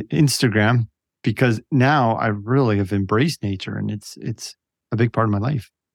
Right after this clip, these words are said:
As we come to an end here, in the money world, in the finance world, we talk about financial freedom. Freedom fifty-five is a thing here in Canada. Don't, don't know about the States, but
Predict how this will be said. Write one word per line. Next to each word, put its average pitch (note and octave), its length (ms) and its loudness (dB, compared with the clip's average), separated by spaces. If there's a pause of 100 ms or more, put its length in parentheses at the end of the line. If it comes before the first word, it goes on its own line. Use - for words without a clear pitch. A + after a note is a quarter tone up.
(380)
As D3 120 -2
we G#3+ 80 0
come D4 260 0
to B3+ 80 4
an D4+ 100 2
end E3+ 340 2
here, G#2+ 340 -2 (360)
in F#3 120 4
the E3+ 240 2
money E3+ 440 4
world, G3+ 440 4
in B2 100 2
the A2 80 0
finance F#3+ 500 2
world, F3 220 0
we C#3 80 0
talk C3+ 220 -4
about C3+ 160 -2
financial C3+ 420 2
freedom. D#3 800 2 (300)
Freedom C3+ 460 2
fifty-five C3+ 720 2
is B2 160 4
a B2+ 60 4
thing C#3+ 240 4
here C3 120 6
in B2 100 4
Canada. C3 320 4
Don't, C3 200 -2
don't A2+ 140 2
know G#2 80 0
about G#2 160 -4
the - 80 -14
States, C3+ 400 0
but G#2 320 -4